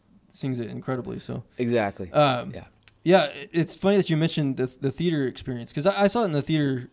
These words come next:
Speaker 1: uh, but my wife, uh, saw it, like, three or four times in theater, and I think this film especially struck a chord with, with girls and women.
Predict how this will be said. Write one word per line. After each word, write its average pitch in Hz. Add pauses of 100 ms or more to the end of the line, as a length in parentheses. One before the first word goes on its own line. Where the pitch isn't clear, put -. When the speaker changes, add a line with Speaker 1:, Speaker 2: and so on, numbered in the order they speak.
Speaker 1:
uh, 117
but 139
my 139
wife, 139 (560)
uh, 117 (760)
saw 160
it, 127
like, 123
three 160
or 160
four 131
times 131 (400)
in 127
theater, 120
and 131
I 127
think 160 (360)
this 156
film 156
especially 131
struck -
a 127
chord 123
with, - (200)
with -
girls 127
and 117
women. 123